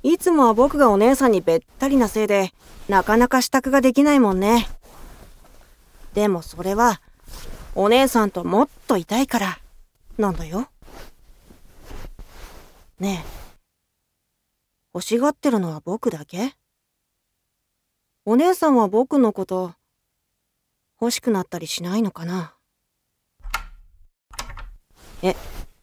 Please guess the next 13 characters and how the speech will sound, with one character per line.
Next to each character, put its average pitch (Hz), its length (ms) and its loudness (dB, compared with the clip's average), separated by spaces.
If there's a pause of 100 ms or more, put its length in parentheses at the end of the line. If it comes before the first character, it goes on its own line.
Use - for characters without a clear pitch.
(600)
意 175 180 -6
地 220 220 0
悪？ 277 480 4 (760)
え 247 140 6
ー、 269 40 6 (520)
そ 240 260 4
ん 330 60 6
な 370 140 6
こ 392 100 6
と 339 100 6
な 277 200 6
い 349 60 4
よ。 214 380 6